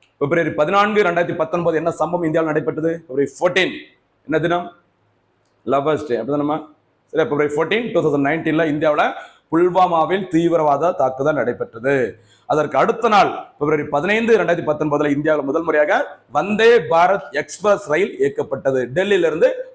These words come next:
வாரணாசிக்கு. அதுக்கு அடுத்த டேட் பாருங்க, பிப்ரவரி பதினாறு. வரிசையா டேட் சொல்றேன், புரியுதா உங்களுக்கு? பிப்ரவரி பதினாலு, பதினஞ்சு, பிப்ரவரி பதினாறு. ஆனா இது வருஷம் ரெண்டாயிரத்தி இருபத்தி ஒண்ணு. இந்த மூணு டேட்டை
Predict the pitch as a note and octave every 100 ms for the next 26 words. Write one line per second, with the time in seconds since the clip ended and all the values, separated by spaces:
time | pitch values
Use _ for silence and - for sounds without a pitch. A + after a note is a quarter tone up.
0 | B2 C3 D3 C#3 - A#2+ _ _ _ -
1 | F3 F3+ F#3+ A#3+ A#3 F#3+ D#3+ D#3 G#3 A3
2 | D#3+ E3+ - C3+ C#3+ B2+ A2 D#3+ G#3 B3
3 | G#3 G#3 F3+ D#3 C3+ F#3 F3+ F3 G#3+ C#3+
4 | D3+ D3+ D3 D3+ D#3 B3 - - C3+ C#3+
5 | D#3 A3+ D3+ D3 C#3 C#3+ C#3+ D3+ G3 -
6 | - - D3 C#3+ D3+ E3+ A3 E3 D3+ D3+
7 | D3 D3+ B2+ B2 A2 _ _ - B2 D3+
8 | A#3+ C4 F3+ G#3